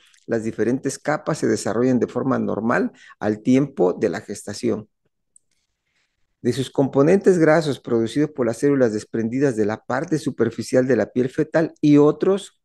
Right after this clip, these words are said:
a partir del material liberado por un tipo especial de glándulas, existe una gran variedad con propiedades muy especiales,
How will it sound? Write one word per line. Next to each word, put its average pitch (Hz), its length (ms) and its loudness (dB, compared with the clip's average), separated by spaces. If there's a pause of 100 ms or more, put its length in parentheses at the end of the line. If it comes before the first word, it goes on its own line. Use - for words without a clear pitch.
a - 140 -10
partir 156 320 2
del 196 100 4
material 139 460 0
liberado 113 500 0
por 107 140 -6
un 104 100 -10
tipo 131 220 -2
especial 113 440 -2
de 120 100 2
glándulas, 120 640 0
existe 131 420 -6
una 147 100 4
gran 170 300 2
variedad 147 360 4
con 151 160 -4
propiedades 127 600 0
muy 202 300 2
especiales, - 800 -8